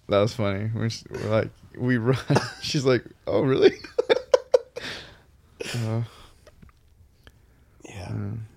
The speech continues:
Speaker 2: I don't know. I can, like, I feel like, I feel like there's been a ton of, like, fun or funny things that have happened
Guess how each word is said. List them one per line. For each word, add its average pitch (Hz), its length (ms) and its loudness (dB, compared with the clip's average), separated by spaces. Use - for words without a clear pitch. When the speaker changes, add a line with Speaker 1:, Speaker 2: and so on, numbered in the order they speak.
Speaker 2:
I - 60 -4
don't 240 160 -4
know. 139 60 -2
I 131 140 4
can, - 240 -4
like, 135 200 2
I 131 60 4
feel 156 220 0
like, 156 300 0
I 104 60 -4
feel 104 180 2
like 156 120 0
there's 127 160 2
been 107 160 0
a 101 80 0
ton 95 320 -2
of, 95 180 -2
like, 71 360 -8
fun 87 500 -4
or 76 80 -8
funny 80 320 -8
things 78 280 -8
that 67 80 -14
have 69 120 -14
happened 90 560 -8